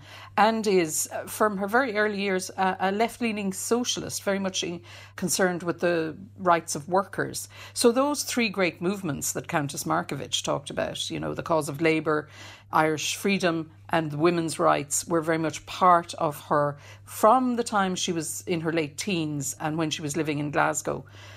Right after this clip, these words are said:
Coming to Dublin, she had been involved in Cumann na mBan in Glasgow, the Anne Devlin branch there.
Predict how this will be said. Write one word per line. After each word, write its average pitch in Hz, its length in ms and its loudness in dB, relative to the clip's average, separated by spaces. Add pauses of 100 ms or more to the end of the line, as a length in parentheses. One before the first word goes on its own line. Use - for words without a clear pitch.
(320)
Coming 349 360 2
to - 120 -4
Dublin, 226 540 2
she - 160 0
had 247 140 0
been 262 120 0
involved 262 540 0
in 208 240 -4
Cumann 202 200 0
na 196 40 2
mBan 220 260 4
in 220 100 -4
Glasgow, 185 440 2
the 190 160 -2
Anne 165 140 -2
Devlin 165 380 0
branch 160 380 -2
there. 185 320 0